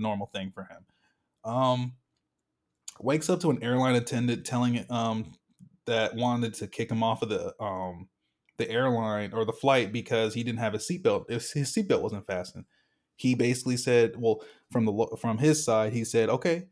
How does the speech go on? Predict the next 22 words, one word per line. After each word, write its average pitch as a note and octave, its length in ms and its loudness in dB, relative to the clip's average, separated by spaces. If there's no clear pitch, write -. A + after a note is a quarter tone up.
Uh, G2+ 140 -2
he A#2+ 120 -2
said A#2+ 140 -2
he A#2 100 -2
complied. C#3 640 0
He A2+ 120 -2
apologized. D#3 960 4
He G#2+ 120 -4
wasn't A#2+ 320 4
aggressive C3+ 440 4
or C#3 80 4
anything C#3 260 2
like C#3+ 200 0
that. C#3+ 240 0
And A#2+ 80 -4
he A2+ 80 0
definitely A#2 320 2
said, A2+ 220 0
like, G#2+ 160 -2
"Oh, A#2+ 280 6
so A2+ 220 2
I'm, B2+ 120 4